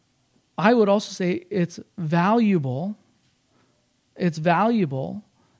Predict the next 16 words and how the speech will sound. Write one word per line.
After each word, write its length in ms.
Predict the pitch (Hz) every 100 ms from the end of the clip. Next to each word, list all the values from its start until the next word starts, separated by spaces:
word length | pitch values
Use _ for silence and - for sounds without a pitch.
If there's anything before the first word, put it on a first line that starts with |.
| -
to 100 | 185
take 300 | 208 214 202
this 200 | 196 175
list 440 | 175 196 214 -
of 260 | 220 180 196 _ _ _
v-, 280 | - 190 170 -
qualities, 640 | - 180 180 170 143 139
this 220 | 151 151
list 360 | 175 180 208 -
of 80 | 202
virtues, 640 | 156 180 196 - - -
faith, 460 | - - 180 185 180
virtue, 560 | 151 151 175 180 156 135
self-control, 760 | - 185 185 - 185 190 180
knowledge, 640 | 151 160 165 202 170 147
self, 300 | - 180 190